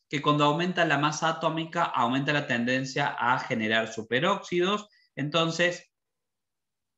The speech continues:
uno puede llegar a, a sacar esta siguiente conclusión, que si el catión es muy pequeño, como podría ser el caso del litio, no es fácil que los iones peróxido y superóxidos,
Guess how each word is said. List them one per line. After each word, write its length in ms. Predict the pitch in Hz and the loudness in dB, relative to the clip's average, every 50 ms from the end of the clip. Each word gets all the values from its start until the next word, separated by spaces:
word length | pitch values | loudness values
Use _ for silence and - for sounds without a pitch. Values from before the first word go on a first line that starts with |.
| _ _ _ _ _ _ _ _ | _ _ _ _ _ _ _ _
uno 200 | - 127 131 131 | -2 0 0 2
puede 220 | 127 135 135 135 131 | 2 2 2 4 4
llegar 260 | 127 131 127 131 131 | 4 4 4 6 6
a, 280 | 135 135 131 - - - - - - | 6 4 4 0 -4 -10 -16 -20 -18
a 60 | - | -12
sacar 260 | - - 123 - 127 127 | -8 -6 -4 -2 0 0
esta 160 | 127 - 123 | 0 0 -4
siguiente 380 | - - 117 113 117 117 120 113 | -6 -4 -4 -2 -2 -2 -2 -2
conclusión, 720 | - 120 117 - - 147 156 151 - 185 190 208 214 208 - | -2 -4 -4 -2 -2 -2 -2 0 0 0 0 0 -2 0 0
que 260 | 131 113 98 - - - - - - - _ _ | 0 0 0 -2 -6 -14 -20 -20 -20 -20 _ _
si 400 | - - - - 143 147 147 147 | -12 -6 -2 2 4 4 6 6
el 300 | 143 139 139 139 139 135 | 6 4 4 2 0 0
catión 560 | - 143 135 135 135 - 170 170 180 190 190 - | 0 2 2 2 0 -2 -2 -2 -2 -2 -4 -4
es 100 | 143 139 | -4 -2
muy 220 | 147 151 156 151 | 0 -2 -2 0
pequeño, 680 | 151 156 151 147 - 190 180 175 170 175 196 214 202 - - | 0 0 0 0 0 -2 -2 0 -2 -4 -4 -6 -8 -10 -10
como 180 | - 107 104 104 | -8 -8 -6 -4
podría 260 | 110 107 107 120 123 | -2 0 0 0 0
ser 220 | 123 - 131 127 | 0 0 0 0
el 140 | 127 131 127 | 0 -2 -4
caso 260 | - 127 127 - - | -4 -6 -6 -4 -2
del 120 | 151 151 151 | -2 0 2
litio, 440 | 151 139 139 143 147 151 160 - - - - _ - | 2 0 0 0 0 -2 -2 -2 -6 -16 -20 _ -2
no 100 | 147 160 | 0 0
es 120 | 185 180 | 0 0
fácil 400 | - 185 175 175 - 185 175 165 | 2 0 0 0 0 -2 -6 -4
que 140 | - 147 135 | -2 0 2
los 200 | 123 127 123 127 | 2 2 2 0
iones 720 | 139 147 165 175 180 175 170 170 170 180 175 - - _ _ - | 0 0 0 2 2 2 2 2 0 0 -2 -6 -12 _ _ -2
peróxido 640 | 123 120 123 139 135 - 156 151 156 156 156 - - | 0 2 2 0 0 -2 -2 0 0 0 -2 -4 -6
y 140 | - 127 117 | -6 -6 -4
superóxidos, 760 | - - 127 - 131 135 135 135 - - 160 170 180 180 180 | -6 -6 -4 -2 -2 -2 -2 -2 -2 -2 -2 -2 -2 -4 -6